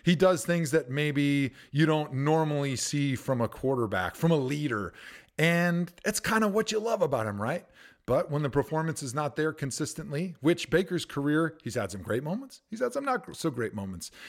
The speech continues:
He's been up and down. He's had times when we were like, "Yes, he's the franchise guy."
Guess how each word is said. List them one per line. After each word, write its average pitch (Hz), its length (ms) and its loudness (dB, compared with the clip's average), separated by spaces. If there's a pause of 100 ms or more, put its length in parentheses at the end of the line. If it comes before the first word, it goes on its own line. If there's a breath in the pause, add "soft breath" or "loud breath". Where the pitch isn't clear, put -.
(140)
He's 131 180 0
been 131 140 4
up 147 120 2
and 175 120 4
down. 170 340 2 (340 soft breath)
He's 139 420 2
had 135 400 4
times 147 400 0
when 135 100 -2
we 131 60 0
were 139 100 4
like, 131 200 0
"Yes, - 260 4
he's 247 160 -2
the 269 60 -4
franchise 240 460 0
guy." 208 380 2